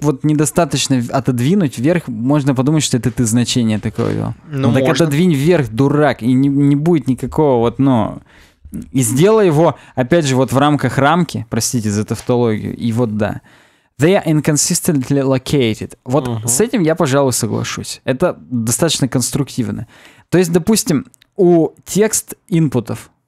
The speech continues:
Speaker 1: действительно у нас, э, лейбл уходит наверх, там становится в рамках рамочки.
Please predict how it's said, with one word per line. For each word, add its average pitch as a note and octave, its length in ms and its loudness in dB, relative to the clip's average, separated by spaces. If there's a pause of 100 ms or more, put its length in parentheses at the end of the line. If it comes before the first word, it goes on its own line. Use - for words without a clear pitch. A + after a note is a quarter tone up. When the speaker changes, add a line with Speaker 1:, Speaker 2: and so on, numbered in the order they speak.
(360)
Speaker 1:
действительно C#3 560 0
у A2 40 2
нас, D3+ 320 2
э, B2 520 0
лейбл D#3 380 2
уходит A#2 480 -2
наверх, B2 420 0
там G2+ 260 -4
становится C3 560 -2
в G2+ 280 -6
рамках B2 360 -2
рамочки. G2 480 -4